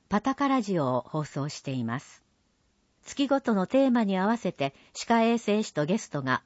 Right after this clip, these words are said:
お口の体操や健康情報を発信。ぜひお聞きください。八月、九月のテーマは十九ページをご覧ください。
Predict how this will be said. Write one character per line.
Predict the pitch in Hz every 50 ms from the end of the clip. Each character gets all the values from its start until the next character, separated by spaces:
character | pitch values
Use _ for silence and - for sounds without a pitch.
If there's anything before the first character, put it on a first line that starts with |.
| -
お | - 170
口 | - - 254 254 - 254
の | 247 254 247
体 | 233 - 226 240 240
操 | - - 208 208 190
や | 185 175 175
健 | - - 240 262 269 -
康 | 277 269 262 226
情 | 247 233 233 240
報 | 226 - 147 131 120
を | 123 120
発 | - 151 131 -
信。 | - - - 135 123 113 - _ _ - - - _ _ _ -
ぜ | 156 - 247 269
ひ | - - 196 - -
お | 147
聞 | 135 - - -
き | -
く | - -
だ | 120 143 156
さ | - 151 143
い。 | 127 117 _ _ _ _ _ _ _ _ _ _ _ _ _ _ _ _ _ _ _
八 | - 220 220 - 277
月、 | 262 277 277 - - 226
九 | - - 262
月 | 269 285 - - 185
の | 170 165
テ | - - 208 202
ー | 190
マ | 165 156 135
は | 131 135 - - -
十 | 170 185 240 254
九 | - - 285 277 247
ペ | - 254 254 247
ー | 214
ジ | - 131 131
を | 123 120 - -
ご | - 147
覧 | 139 139 139 123
く | -
だ | 135 131 139
さ | - - 139 131
い。 | -